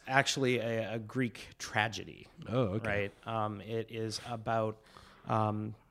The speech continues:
Speaker 1: this woman who, uh, so she's,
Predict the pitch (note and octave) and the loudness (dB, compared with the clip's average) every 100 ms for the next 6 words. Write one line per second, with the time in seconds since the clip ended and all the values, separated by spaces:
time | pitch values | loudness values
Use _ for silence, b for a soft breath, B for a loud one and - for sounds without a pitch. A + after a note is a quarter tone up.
0 | - B2 - - B B B C#3 C3 C#3+ | -4 0 -2 -4 B B B -6 2 4
1 | C#3 C3 B2+ A#2+ G#2+ C3 A#2+ A#2 A2+ A2 | 6 4 4 0 -2 2 2 2 0 -2
2 | - b b b - A#2 A2 G#2 - - | -6 b b b 0 2 4 2 -2 -14
3 | _ _ - - - - C3+ B2 - - | _ _ -8 -4 -2 4 6 6 2 0
4 | F3 E3 D3+ | 0 -2 -2